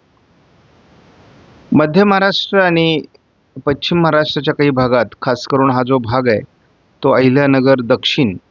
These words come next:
पुणे पूर्व, सातारा पूर्व आणि बीड पश्चिम भाग आहे, या ठिकाणी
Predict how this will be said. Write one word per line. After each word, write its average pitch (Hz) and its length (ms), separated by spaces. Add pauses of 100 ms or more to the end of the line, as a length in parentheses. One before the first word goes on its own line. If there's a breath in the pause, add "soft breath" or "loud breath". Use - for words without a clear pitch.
(1040)
पुणे 143 220
पूर्व, 147 280
सातारा 139 460
पूर्व 135 340
आणि 135 260
बीड 127 220
पश्चिम 127 440
भाग 131 180
आहे, 107 300 (640)
या 147 100
ठिकाणी 139 480